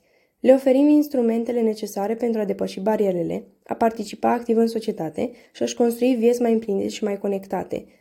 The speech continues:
atenuând în cele din urmă impactul negativ al excluziunii și promovând un viitor mai favorabil incluziunii.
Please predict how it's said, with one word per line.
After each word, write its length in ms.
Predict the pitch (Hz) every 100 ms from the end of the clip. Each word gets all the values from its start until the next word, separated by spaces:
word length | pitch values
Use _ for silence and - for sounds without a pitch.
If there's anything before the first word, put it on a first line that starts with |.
| -
atenuând 540 | 233 240 240 269 285
în 80 | 247
cele 180 | 247 233
din 180 | 220
urmă 180 | 214 226
impactul 420 | 226 220 214 220
negativ 500 | 220 208 196 190 190
al 100 | 202
excluziunii 560 | 196 196 196 185 185 202
și 120 | 220
promovând 500 | - 214 208 214 254
un 140 | 254 226
viitor 280 | 196 202
mai 200 | 214 214
favorabil 560 | 208 190 185 170 185 202
incluziunii. 680 | 202 196 202 190 - -